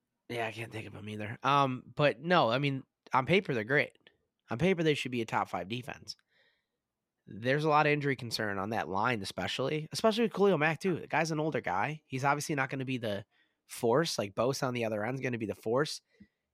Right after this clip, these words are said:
If they stay healthy, they're definitely a top ten defense. If they start having injury problems, it's gonna be difficult for them again. And I just hope that they have, like, some good reserves that can come in and kinda take it over. Um,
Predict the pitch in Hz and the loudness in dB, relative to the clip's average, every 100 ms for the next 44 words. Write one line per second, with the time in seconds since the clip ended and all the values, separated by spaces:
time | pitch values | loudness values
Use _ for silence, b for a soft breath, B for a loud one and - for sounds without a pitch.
0 | - 180 202 - 208 175 175 202 190 156 | -4 4 4 6 6 8 6 4 0 4
1 | 147 147 139 127 - _ _ - - 135 | 4 6 4 2 -4 _ _ -12 2 2
2 | 170 180 135 147 117 - 120 113 127 143 | 2 0 -2 0 0 0 -4 -4 -2 -2
3 | 147 139 - - - - _ _ _ 131 | -2 -4 -8 -10 -10 -14 _ _ _ -4
4 | 135 - 131 143 147 131 131 135 131 113 | -4 0 0 2 0 0 -2 -2 -4 -2
5 | 120 107 107 104 104 120 123 117 120 - | 0 0 -2 -10 -8 -4 -2 -2 -4 -4
6 | - 98 101 92 90 92 92 92 _ _ | -6 -6 -8 -8 -6 -6 -8 -10 _ _
7 | _ _ _ _ _ - 117 113 104 107 | _ _ _ _ _ -6 -4 -2 -2 -2
8 | 110 - 123 117 98 98 120 104 104 95 | 0 0 -2 -2 -4 -2 -2 -2 -4 -4
9 | - 104 98 87 _ _ 123 120 104 104 | -4 -4 -8 -12 _ _ -8 -6 -6 -6
10 | 107 107 98 101 110 117 104 98 98 - | -6 -6 -6 -8 -8 -8 -8 -8 -8 -8
11 | 98 - 98 - 80 73 - - b b | -8 -8 -10 -8 -8 -8 -14 -20 b b
12 | b b - 127 120 117 107 101 | b b -2 2 2 0 -4 -10